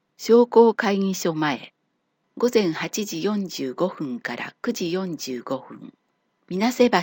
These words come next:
から堀戸大橋。午前八時半から十時。なお、水瀬橋の横断は、午前九時四十五分以降、警察官または警備員の指示のもと、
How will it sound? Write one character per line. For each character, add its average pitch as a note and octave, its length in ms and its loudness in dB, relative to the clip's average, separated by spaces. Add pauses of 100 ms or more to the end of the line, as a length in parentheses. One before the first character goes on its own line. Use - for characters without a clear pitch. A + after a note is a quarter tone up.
(140)
か C3+ 140 -2
ら B2 100 -4
堀 G3 280 -4
戸 G3 340 6
大 C#3 40 0
橋。 - 60 -6 (880)
午 A#3+ 180 2
前 F#3+ 220 2
八 - 320 -10
時 A3 140 -4
半 G3 260 -4
か C3+ 160 -8
ら B2 160 -8
十 C3 300 -8
時。 - 240 -16 (580)
な F#3+ 300 2
お、 - 180 -6 (320)
水 G3+ 220 -2
瀬 B3 180 4
橋 F#3+ 300 -2
の C3+ 180 0
横 D3+ 160 0
断 C3+ 320 -4
は、 A#2+ 240 -8 (480)
午 A#3 180 4
前 E3 280 4
九 A3+ 120 -4
時 F#3 200 0
四 G3+ 240 2
十 C4 240 -4
五 - 160 -2
分 F3+ 320 -4
以 E3 100 -4
降、 - 380 -6 (480)
警 A#3 180 4
察 A#3+ 320 -2
官 C#3+ 260 -6
ま - 160 -6
た G#3+ 140 0
は C#3+ 140 2
警 A#3+ 300 0
備 A3+ 140 -2
員 D#3+ 260 -2
の B2+ 80 -4
指 A#2+ 100 -10
示 F3+ 260 -4
の B2+ 140 -2
も A#2 140 -8
と、 - 260 -12